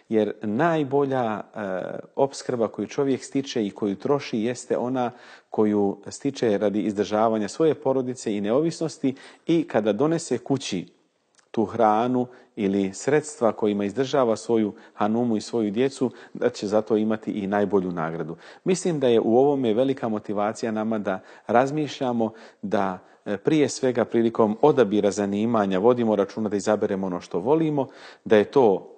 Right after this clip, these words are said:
halal ili u skladu sa propisima naše lijepe vjere i da onda u komunikaciji sa ljudima,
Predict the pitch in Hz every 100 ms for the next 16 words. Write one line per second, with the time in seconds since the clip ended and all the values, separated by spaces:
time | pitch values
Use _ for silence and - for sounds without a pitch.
0 | - - 110 - 131 143 143 143 139 113
1 | 98 98 - 127 113 - 95 - 127 135
2 | - 139 131 127 131 131 127 123 120 139
3 | 151 143 - - - - 165 151 143 127
4 | 131 120 - 113 - 110 104 - 135 180
5 | 180 165 - 131 123 127 127 139 135